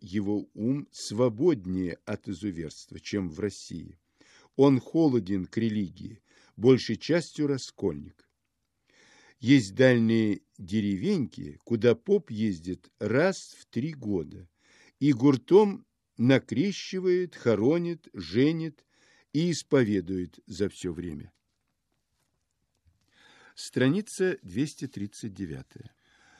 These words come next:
По сю сторону Уральского хребта дела делаются скромнее.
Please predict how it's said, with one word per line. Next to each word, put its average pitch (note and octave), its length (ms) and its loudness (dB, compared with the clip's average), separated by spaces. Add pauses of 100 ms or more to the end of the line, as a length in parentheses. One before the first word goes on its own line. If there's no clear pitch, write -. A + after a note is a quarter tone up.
(400)
По C3 120 10
сю B3 260 2
сторону G3+ 560 4
Уральского E3 560 2
хребта A#2+ 720 0 (100)
дела A#2 400 2
делаются A#2 680 0
скромнее. E2 840 -4